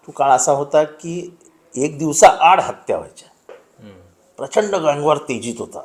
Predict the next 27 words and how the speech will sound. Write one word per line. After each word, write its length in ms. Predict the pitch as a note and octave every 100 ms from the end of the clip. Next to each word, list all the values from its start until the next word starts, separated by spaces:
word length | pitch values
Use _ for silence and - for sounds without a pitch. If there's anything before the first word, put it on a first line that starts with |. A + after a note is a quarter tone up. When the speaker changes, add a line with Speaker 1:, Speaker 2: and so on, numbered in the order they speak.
| -
Speaker 1:
वसुली 320 | G#2 - C#3
जोरदार 480 | G#2+ A2+ G#2+ D3+ C#3
चालू 280 | - G#2 -
होती 300 | - - - _ _ _ _ _ _ _ B2
आणि 100 | B2+ C3+
त्याच्यामध्ये 520 | C3 E3+ D#3+ D#3 G3+
गोपीनाथ 520 | C#3 C3 C#3+ D3 C#3+
मुंडेंनी 600 | A#2+ A#2+ B2+ C3 D3 E3 - _ _ _ _ F2+
जे 120 | - C3
काही 260 | E3+ F3
पोलिसांस-, 840 | D#3 C#3+ C#3+ C#3+ C#3+ - - - - - -
पोलिसांना 480 | G#2+ B2 C3+ C#3 C3+
हाताळलं 500 | G2+ - C3+ A#2 - - - _ _ _ _ A2+
आणि 120 | A#2+
पोलिसांकडनं 720 | - A#2 C#3+ D3 C#3+ D3 D3
जे 120 | C#3+
काम 340 | D3 A#2 E3 E3+
करून 300 | D#3+ C#3 A2
घेतलं 240 | G2+ A#2+
त्याबद्दल 580 | B2 B2+ C3+ C3+ D#3 D#3 - _ _ _ -
ते 40 |
बिचारे 300 | G#2 - A2+
निघून 240 | G#2 G2 C#3
गेले. 220 | G#2+ A2+
पण 160 | A#2 A#2
त्यांचं 340 | B2 B2 C#3+
आयुष्यभर 480 | B2 C#3 F#3 F#3+